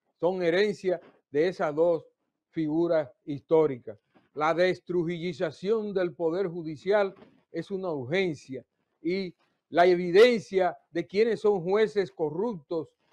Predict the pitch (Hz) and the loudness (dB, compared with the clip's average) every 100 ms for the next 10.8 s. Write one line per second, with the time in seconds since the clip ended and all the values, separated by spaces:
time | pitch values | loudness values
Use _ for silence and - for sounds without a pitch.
0 | _ _ _ 165 160 - 196 190 170 156 | _ _ _ -10 -6 0 0 0 -8 -6
1 | 160 160 175 190 180 165 160 143 135 175 | -8 -6 -4 -4 -6 -10 -10 -10 -4 -4
2 | 165 143 - 147 147 156 160 165 - 180 | -4 -8 -10 -6 -4 -2 -2 0 -2 -2
3 | 175 151 165 214 185 - 170 _ _ 175 | -10 -8 0 2 2 -4 -14 _ _ -2
4 | 175 180 226 - 190 175 165 139 185 214 | 0 0 -2 -2 -2 0 0 2 2 2
5 | 208 - 175 165 156 165 214 - 180 165 | 0 -4 -2 -2 -2 -2 -4 -6 -6 -6
6 | _ _ 160 170 165 156 185 196 233 170 | _ _ -8 -2 0 0 0 -2 0 0
7 | 170 156 - _ _ - 170 170 156 170 | 0 -2 -12 _ _ -8 -4 -2 -2 -2
8 | 156 143 170 170 156 135 _ _ - 156 | -2 -2 -2 -2 -4 -8 _ _ -12 -12
9 | - 190 190 165 - 139 151 147 - 139 | -4 0 0 -2 -6 -8 -6 -8 -6 -8
10 | 135 131 - 113 - 143 135 | -6 -10 -14 -16 -8 -6 -6